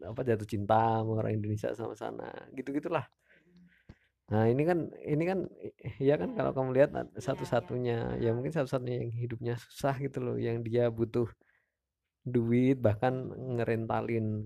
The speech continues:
Speaker 1: kam-, kamarnya, ruangannya untuk si Ali ini biar dapat tambahan duit.
Speaker 2: Hmm.
Speaker 1: Terus satu lagi tuh yang aku kayak kerasa banget tuh,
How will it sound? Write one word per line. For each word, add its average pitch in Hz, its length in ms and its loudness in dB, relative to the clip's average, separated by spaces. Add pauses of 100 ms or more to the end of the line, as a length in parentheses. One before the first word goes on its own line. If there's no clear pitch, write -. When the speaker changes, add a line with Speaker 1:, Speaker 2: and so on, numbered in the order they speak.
Speaker 1:
kam-, 113 400 -4
kamarnya, 113 720 4
ruangannya 113 500 2 (140)
untuk 113 240 -6 (560)
si 117 160 -10
Ali 110 320 -4
ini 117 480 -6
biar 104 220 -4 (180)
dapat 104 300 -8 (260)
tambahan 104 320 -6
duit. 107 380 -6 (100)
Speaker 2:
Hmm. - 480 -20
Speaker 1:
Terus 139 240 0
satu 139 160 2
lagi 127 320 6
tuh 175 240 4 (400)
yang 120 240 0
aku 120 400 -6
kayak 117 240 -2 (240)
kerasa 120 400 -2
banget 107 320 -2
tuh, 151 240 -4